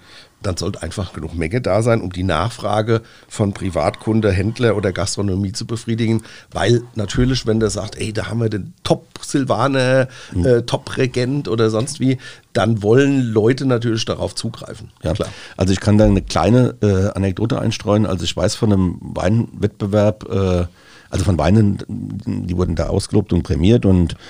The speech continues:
Speaker 2: wurden dann über die Rheinische Post, was damals, unter die Watz, also die, die Westdeutsche Allgemeine Zeitung,
Speaker 1: Mhm.
Speaker 2: also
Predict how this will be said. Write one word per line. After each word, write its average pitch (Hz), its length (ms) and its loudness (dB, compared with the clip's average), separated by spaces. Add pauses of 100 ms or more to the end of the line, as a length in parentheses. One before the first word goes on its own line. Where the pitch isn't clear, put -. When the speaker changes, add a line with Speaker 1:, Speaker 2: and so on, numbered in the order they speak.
(220)
Speaker 2:
wurden 98 280 4
dann 190 160 4
über 90 500 2
die 82 260 -2
Rheinische 92 460 0
Post, - 400 -2
was 85 300 -2
damals, 87 340 0
unter 101 160 4
die 92 160 2
Watz, - 320 -2
also 87 160 -2
die, 82 180 2
die 80 240 -4
Westdeutsche 92 340 -2
Allgemeine 87 360 -2
Zeitung, 92 280 0
Speaker 1:
Mhm. - 60 4
Speaker 2:
also 87 140 0